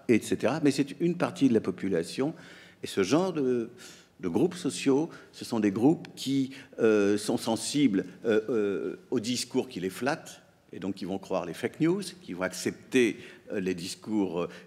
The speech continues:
euh, mensongers les plus éhontés, pour peu qu'ils viennent de gens qui savent leur parler et qui les touchent, et qui, symétriquement, ne, ça vient d'être dit, développe beaucoup de méfiance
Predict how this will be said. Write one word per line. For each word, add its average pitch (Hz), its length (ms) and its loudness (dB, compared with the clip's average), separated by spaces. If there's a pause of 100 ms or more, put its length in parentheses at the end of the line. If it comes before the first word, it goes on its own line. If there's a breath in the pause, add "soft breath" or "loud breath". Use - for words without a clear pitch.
euh, 87 400 -4
mensongers 113 560 2
les 95 100 2
plus 104 280 -4
éhontés, 127 500 4 (340 loud breath)
pour - 220 2
peu 151 140 6
qu'ils 131 220 4
viennent 127 280 6
de 104 160 4
gens 120 240 2
qui 107 160 -8
savent 92 220 0
leur 87 180 -2
parler 123 360 2 (380)
et 87 180 -4 (100)
qui 87 100 -8
les 85 100 -6
touchent, 175 360 -6 (340 loud breath)
et 127 80 6
qui, 147 220 -6
symétriquement, 151 640 0
ne, 123 560 2
ça - 120 -4
vient 110 140 -2
d'être 107 320 0
dit, 151 480 -2
développe 113 300 2
beaucoup 123 220 -2
de 110 80 2
méfiance 139 540 4